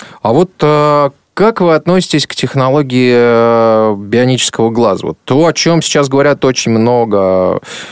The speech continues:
вот наши незрячие очень многие возлагают надежды на эту, вот эту всю историю.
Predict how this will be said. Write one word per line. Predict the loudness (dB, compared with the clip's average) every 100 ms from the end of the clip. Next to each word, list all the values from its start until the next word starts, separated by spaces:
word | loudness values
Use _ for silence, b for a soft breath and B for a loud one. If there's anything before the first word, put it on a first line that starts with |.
| B -4
вот | -4 -2
наши | -2 -2 -2 -2
незрячие | 0 -2 -2 -4
очень | -2 0
многие | 0 0 0
возлагают | 0 0 0 2 0 0
надежды | -2 0 2 0 0 0
на | 2 0
эту, | 0
вот | -2 0
эту | -4 -6
всю | -4 -4
историю. | -4 -2 -2 0 0 -2